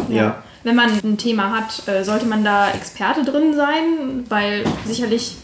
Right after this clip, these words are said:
Speaker 1: die Hörer vielleicht auch Fragen dazu stellen oder wenn man hier halt irgendwas, äh, falsch erklärt und so weiter, dann, äh, gibt's erstmal Ärger.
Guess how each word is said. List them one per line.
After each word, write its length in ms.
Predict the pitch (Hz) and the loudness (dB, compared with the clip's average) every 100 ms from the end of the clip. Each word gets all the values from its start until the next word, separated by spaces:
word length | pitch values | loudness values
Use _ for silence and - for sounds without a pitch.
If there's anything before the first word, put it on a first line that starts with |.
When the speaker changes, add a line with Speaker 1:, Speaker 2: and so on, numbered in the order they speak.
| - | -10
Speaker 1:
die 220 | 214 208 | -2 2
Hörer 280 | 254 233 - | 4 4 0
vielleicht 240 | 208 208 | -2 -2
auch 60 | 185 | -2
Fragen 280 | - 202 262 | -2 0 0
dazu 200 | 262 269 | 0 -2
stellen 360 | - 269 294 | -2 0 2
oder 160 | 247 196 | 0 0
wenn 100 | 196 | -2
man 120 | 196 | -2
hier 120 | 208 202 | 0 0
halt 120 | 196 | -2
irgendwas, 380 | 208 190 190 - | -4 -2 -4 -4
äh, 200 | 190 190 | -4 -4
falsch 280 | 196 226 | -4 -4
erklärt 400 | - 240 262 262 | -4 -2 -2 0
und 80 | 254 | -2
so 100 | 233 | -2
weiter, 260 | 233 240 262 | -2 -2 -2
dann, 260 | 208 202 | -2 -2
äh, 300 | 202 202 196 214 214 | -2 -4 -4 -6 -8
gibt's 200 | 240 - | -14 -10
erstmal 260 | 214 208 | -6 -6
Ärger. 360 | - 202 254 294 | -2 0 0 -2